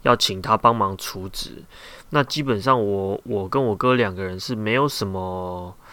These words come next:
所谓的零用钱的，主要都是可能当天没有带便当，或是要补习，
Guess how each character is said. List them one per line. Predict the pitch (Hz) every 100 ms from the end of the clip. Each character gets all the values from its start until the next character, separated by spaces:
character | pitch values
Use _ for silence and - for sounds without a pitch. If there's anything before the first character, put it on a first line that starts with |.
| - - -
所 | - - 98
谓 | 117
的 | 104 95
零 | 87 - 95 107
用 | 127 101
钱 | - - -
的， | - -
主 | - 104
要 | 120
都 | 123 120
是 | 120 123
可 | 101
能 | 90 90
当 | 95 117 117
天 | - 120
没 | 120 123 110
有 | 98
带 | 113 104
便 | 113 98
当， | - 92 95 - - -
或 | 110
是 | 104
要 | 120
补 | 107 - -
习， | - - - -